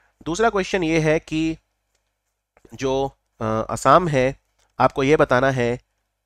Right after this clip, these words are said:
कि वहाँ पर एक फंक्शन हुआ था अभी अभी, जिसमें नाइनटीन सेवेंटी वन लिबरेशन वॉर जो हुई थी पाकिस्तान से, उसके तीन सौ वॉर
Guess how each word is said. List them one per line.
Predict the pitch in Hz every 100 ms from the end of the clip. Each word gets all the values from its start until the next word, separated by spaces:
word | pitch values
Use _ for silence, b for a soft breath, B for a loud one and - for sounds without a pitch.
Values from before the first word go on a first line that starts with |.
| -
कि | 139 139 135 - -
वहाँ | 107 139 151
पर | - 113 110 - _ _ _ _ _ _ _ _ _ _ _ _ _ _ -
एक | 131 - 143 139 131 - _ _ _ _ _ _ _ _ _ _ _ _
फंक्शन | 127 127 - 160
हुआ | 135 123
था | 131
अभी | 120 117
अभी, | 110 127 - _ _ _ _
जिसमें | 131 - 143 147 143 _ _ _ _ 120
नाइनटीन | 131 143 170
सेवेंटी | 139 123 127
वन | 120 120
लिबरेशन | 113 113 123 - 135
वॉर | 107 107 107 - _
जो | 110
हुई | 117
थी | 127
पाकिस्तान | 123 107 113 117 117
से, | 113 110 104 _ _ _
उसके | 135 - 156
तीन | - 147 151
सौ | 185
वॉर | 151 113 123